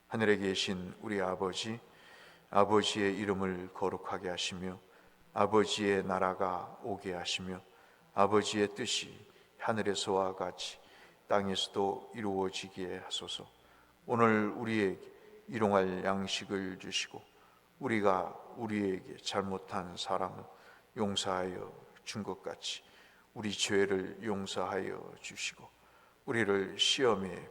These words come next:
빠지지 않게 하시고 악에서 구하소서. 나라와 권능과 영광 영원히 아버지의 것입니다.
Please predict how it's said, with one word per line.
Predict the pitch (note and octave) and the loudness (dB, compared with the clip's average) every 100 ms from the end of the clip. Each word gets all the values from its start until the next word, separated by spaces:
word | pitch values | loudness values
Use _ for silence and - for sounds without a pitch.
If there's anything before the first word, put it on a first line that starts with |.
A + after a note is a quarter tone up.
| - | 0
빠지지 | A2 G2+ G2 - G2+ F2+ D2+ | 0 0 -6 -10 -10 -10 -8
않게 | G2 F#2+ - | -10 -10 -10
하시고 | G2 - - - B2 _ - - _ _ | -8 -8 -10 -12 -20 _ -20 -20 _ _
악에서 | A2+ G2 F#2 F#2 - F#2 F#2+ A2+ - | 0 0 0 -4 -4 -6 -8 -12 -14
구하소서. | - - - - - - - _ _ _ _ _ | -10 -8 -8 -10 -10 -12 -14 _ _ _ _ _
나라와 | G#2+ G2+ G2 G2+ - - - - - - | 4 4 4 2 0 -12 -18 -20 -20 -10
권능과 | - G2+ G#2 G2+ G2+ G#2 G#2+ - - - - | -2 0 0 -2 -2 0 0 -4 -18 -10 0
영광 | A2 A#2 A2 E2 - - - - - _ - | 0 2 -2 -4 -10 -20 -20 -20 -20 _ 0
영원히 | F#2+ G2 G2 F#2+ G2+ G#2 - - - _ | 4 4 2 -4 -6 -10 -16 -20 -20 _
아버지의 | F#2+ F#2+ G2 F#2+ F#2 G2+ F2+ F#2 - | -2 0 0 -2 -4 -6 -6 -8 -8
것입니다. | - - - F#2 F#2+ G2 - G#2 A2+ | -10 -8 -8 -8 -14 -16 -16 -18 -18